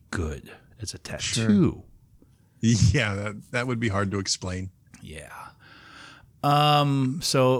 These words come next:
Speaker 1: let me, let me go, let me get real clear on what, 'cause the T V show,
Speaker 2: <laughs>
Speaker 1: uh, so, so Lydia had, she had her wisdom teeth taken out yesterday.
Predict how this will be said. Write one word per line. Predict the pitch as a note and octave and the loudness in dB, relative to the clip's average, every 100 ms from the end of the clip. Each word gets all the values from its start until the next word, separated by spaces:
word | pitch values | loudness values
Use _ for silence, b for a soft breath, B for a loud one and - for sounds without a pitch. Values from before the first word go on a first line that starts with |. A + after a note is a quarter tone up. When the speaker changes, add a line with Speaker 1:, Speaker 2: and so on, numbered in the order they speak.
| C3+ | 2
Speaker 1:
let | D3+ | 0
me, | F3+ E3 C3 | 2 -2 -2
let | D#3 | 0
me | E3+ | 0
go, | E3 F3 E3+ D#3+ | 2 4 4 4
let | C3+ - - - - - C3+ | 0 -6 -18 -20 -20 -10 -4
me | C3+ | -2
get | D3 B2 | -2 -2
real | A#2 B2 C3+ C#3+ | 0 2 2 0
clear | - - B2 A#2+ | -4 -2 2 4
on | A2 G#2+ G#2 | 2 2 0
what, | G#2 G#2+ G#2+ - - - - | 0 0 0 -4 -12 -16 0
'cause | B2+ A2+ | 2 2
the | |
T | A2+ F#3 | 4 4
V | F3 | 4
show, | D3 D3 C3+ B2+ C3 | 4 6 6 6 2
Speaker 2:
<laughs> | - | 2
Speaker 1:
uh, | C3 C#3+ | 4 4
so, | D#3+ C3+ C3 C3+ | 6 6 6 4
so | C#3+ C3+ | 6 4
Lydia | B2+ D#3+ E3 D3+ | 4 4 4 4
had, | C3+ C3+ C3 G2 - | 4 4 4 2 2
she | - B2+ | 4 4
had | B2+ A#2 G#2 | 6 4 2
her | F#2 G#2 | 0 4
wisdom | G#2+ A#2 F#2+ F#2 | 4 4 2 0
teeth | F#2+ F2+ | 0 -2
taken | - F#2 F2+ | -2 0 2
out | E2+ - F#2 | 0 -2 -2
yesterday. | F2 - F#2 E2+ E2 | -2 -2 -6 -6 -6